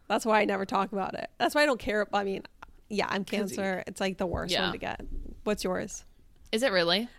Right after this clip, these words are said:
Speaker 1: It's just 'cause it's the word Cancer. It's, like, not exactly Cancer
Speaker 2: Yeah, it doesn't have
Speaker 1: season.
Speaker 2: great branding for sure.
Speaker 1: <laughs>
Speaker 2: Yeah. Yeah, it's, it's kinda, it's tough. Um,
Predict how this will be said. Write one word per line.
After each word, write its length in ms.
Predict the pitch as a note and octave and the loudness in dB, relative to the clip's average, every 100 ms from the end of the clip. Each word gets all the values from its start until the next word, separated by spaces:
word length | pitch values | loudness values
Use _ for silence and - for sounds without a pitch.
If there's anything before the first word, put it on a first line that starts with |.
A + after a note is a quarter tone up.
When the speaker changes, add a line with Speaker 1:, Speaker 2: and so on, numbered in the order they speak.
| - | -8
Speaker 1:
It's 100 | - | -6
just 140 | A4+ | -4
'cause 120 | A4 | -2
it's 260 | G4 - - | -2 -4 -6
the 100 | G#3 | -4
word 240 | F#3 G3 | -2 -2
Cancer. 460 | G3 E3+ E3 F#3+ - - | -4 -8 -8 -6 -6 -8
It's, 140 | - | -6
like, 100 | F3+ | -4
not 160 | F3+ F#3 | -2 -2
exactly 640 | F#3 F3 F3 F3+ F#3+ F3 - - - - - - - - | 0 -2 -2 -4 -2 -4 -6 -20 -20 -20 -20 -20 -20 -4
Cancer 420 | C4+ C#4 C#4 B3+ | -2 0 0 4
Speaker 2:
Yeah, 100 | G#3+ | 4
it 60 | A3 | 6
doesn't 180 | A3+ G#3+ | 4 4
have 80 | G#3 | 4
Speaker 1:
season. 80 | F3 | 2
Speaker 2:
great 80 | A3 | 0
branding 400 | F3 D#3+ E3 E3+ | -2 -6 -6 -8
for 140 | - - | -8 -8
sure. 220 | - G#2+ C4+ | -8 0 0
Speaker 1:
<laughs> 60 | - C4 - - - | 2 0 0 -2 -2
Speaker 2:
Yeah. 340 | F#3 E3 - F3+ - - - - - - - | 0 -2 -2 -8 -16 -20 -20 -20 -20 -20 -2
Yeah, 200 | G3 F#3+ | 4 4
it's, 180 | E3 - | 4 -2
it's 220 | B3 F#3 | -4 0
kinda, 220 | B3 G3+ F3+ - | 2 2 2 -2
it's 160 | - | -2
tough. 460 | - G#3+ F3 - - - - - - - | -2 -2 -2 -8 -14 -14 -14 -20 -20 -6
Um, 640 | - A3+ A3 A3 G#3+ G#3 G#3+ | 6 8 8 6 2 -2 -6